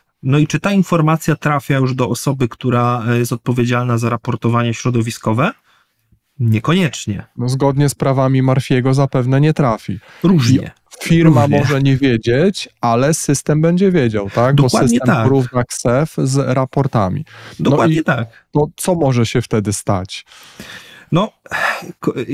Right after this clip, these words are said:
Speaker 1: nie wiem, czy, czy, czy ty miałeś szansę, natomiast ja parę razy współpracowałem z, e, specjalistami z dziedziny ochrony,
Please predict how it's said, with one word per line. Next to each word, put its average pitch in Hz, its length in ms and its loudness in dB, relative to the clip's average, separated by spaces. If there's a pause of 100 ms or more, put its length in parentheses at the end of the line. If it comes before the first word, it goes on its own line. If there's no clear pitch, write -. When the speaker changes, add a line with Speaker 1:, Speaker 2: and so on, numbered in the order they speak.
Speaker 1:
nie 170 400 4
wiem, 160 240 2
czy, 143 580 -2
czy, - 200 -16
czy - 120 -16
ty 156 120 0
miałeś 143 320 0
szansę, 127 400 -2
natomiast 143 440 0
ja 135 80 0
parę 135 260 -2
razy 131 240 -2
współpracowałem 127 920 -2
z, - 200 -10
e, 120 300 -2
specjalistami 120 800 -4
z 113 60 -6
dziedziny 120 360 -6
ochrony, 117 480 -2